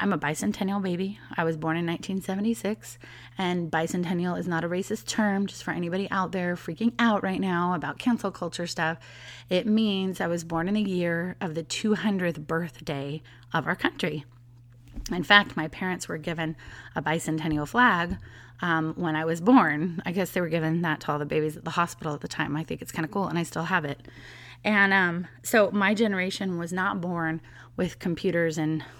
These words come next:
mobile phones in hand, and we played outside all the time. In fact, I, I connected with an old friend of mine that I played bobby sox and softball with,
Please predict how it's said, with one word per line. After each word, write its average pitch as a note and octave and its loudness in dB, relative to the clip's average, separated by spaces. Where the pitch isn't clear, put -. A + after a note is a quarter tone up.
mobile E3 2
phones E3+ 2
in E3 2
hand, D#3+ 2
and E3 0
we G3 0
played A3 6
outside A3+ 6
all E3+ 0
the F3 -2
time. D#3 -2
In E3 0
fact, F3+ 4
I, E3+ 0
I F3+ -8
connected F#3+ -2
with F3 -4
an E3+ -4
old D#3+ -6
friend E3+ -2
of F#3 -2
mine D#3 0
that D#3+ -2
I E3+ 2
played E3 -2
bobby A3 6
sox D#3+ 0
and E3 -2
softball F3 6
with, D3+ -2